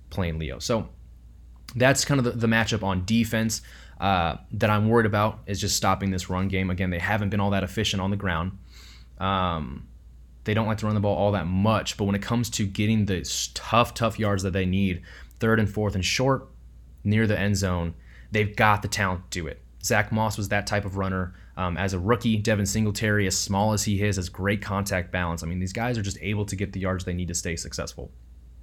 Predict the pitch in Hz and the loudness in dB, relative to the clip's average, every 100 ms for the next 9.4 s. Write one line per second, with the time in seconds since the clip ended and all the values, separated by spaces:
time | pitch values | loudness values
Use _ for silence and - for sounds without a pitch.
0 | - - - 110 - 90 104 101 92 92 | -20 -20 -8 -4 -2 0 2 2 2 0
1 | 90 87 92 95 87 85 90 107 98 - | -2 -4 -2 -2 0 -2 -2 -2 -2 -4
2 | 85 62 - - - - - - - - | -4 -6 -12 -18 -20 -20 -20 -20 -20 -20
3 | - - - - - - - - - 127 | -20 -20 -20 -20 -20 -20 -20 -18 -4 0
4 | 113 127 156 - 104 90 - - - - | 2 2 2 2 -2 -4 -8 -18 -16 -4
5 | 117 117 123 120 107 113 107 98 104 101 | -2 -2 -4 -8 -4 0 0 0 0 0
6 | 95 95 98 92 104 107 101 - - - | -2 -4 -6 -4 0 0 0 -6 -20 -20
7 | - - - 135 185 185 160 156 156 147 | -20 -12 0 4 8 8 6 4 2 2
8 | 143 135 - 127 127 120 - - 117 110 | 4 4 4 6 4 4 -4 -4 0 2
9 | 113 110 110 | 2 2 2